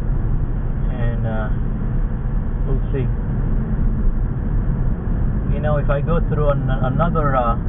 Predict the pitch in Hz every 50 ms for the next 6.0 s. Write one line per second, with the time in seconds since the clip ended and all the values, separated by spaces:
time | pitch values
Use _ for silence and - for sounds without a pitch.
0 | - - - - 135 139 - - 175 170 151 151 160 151 143 139 143 143 143 160
1 | 160 147 139 131 123 123 117 117 120 - - - - 135 127 - - 117 113 107
2 | - - - 156 170 175 160 196 208 202 160 139 165 175 160 151 151 160 185 190
3 | 170 170 160 - - - 143 156 143 135 131 - - - - - - - - -
4 | - - - - - - - - - - 156 160 175 - - 156 165 165 165 156
5 | - - 160 160 156 - - - 170 165 160 147 139 131 127 123 117 113 113